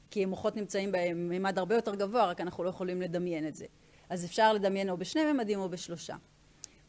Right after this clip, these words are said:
תדמיינו מסביב לענן הצפוף הזה, יש ענן הרבה יותר, אה, דליל. ובענן הדליל הזה יש אזורים, נגיד האזור הזה כאן, שיש בהם יותר גברים מנשים.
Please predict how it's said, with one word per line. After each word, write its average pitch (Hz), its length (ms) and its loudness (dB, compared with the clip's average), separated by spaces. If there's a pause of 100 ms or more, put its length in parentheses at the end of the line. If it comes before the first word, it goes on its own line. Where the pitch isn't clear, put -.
תדמיינו 254 500 8
מסביב 277 360 4
לענן 240 380 4
הצפוף 254 420 -6
הזה, 349 160 -4 (100)
יש 294 220 0
ענן 277 300 2
הרבה 240 220 2
יותר, 226 440 4 (600)
אה, 185 60 0 (320)
דליל. 214 420 6 (500)
ובענן 196 500 6
הדליל 294 420 6
הזה 254 380 2
יש 294 240 2
אזורים, 285 600 4
נגיד 202 240 0
האזור 196 380 4
הזה 175 160 -2
כאן, 165 340 -4 (340)
שיש 269 280 4
בהם 269 320 4
יותר 285 320 2
גברים 240 380 2
מנשים. 196 500 -4